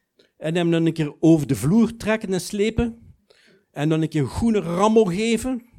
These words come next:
Ja, dat is geen gebed naar Gods hart. Dat zal niet verhoord worden.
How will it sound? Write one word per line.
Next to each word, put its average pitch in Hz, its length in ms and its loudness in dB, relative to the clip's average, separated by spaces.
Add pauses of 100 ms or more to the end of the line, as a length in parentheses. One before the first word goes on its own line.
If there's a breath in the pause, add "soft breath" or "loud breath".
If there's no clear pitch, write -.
(100)
Ja, 98 140 -14
dat 120 160 -8
is 156 140 -12
geen 156 360 -8
gebed 123 420 -8
naar 104 200 -8
Gods 131 380 -8
hart. - 500 -18 (3000 loud breath)
Dat 127 140 -10
zal 123 180 -4
niet 135 180 -2
verhoord 101 480 -6
worden. 90 440 -10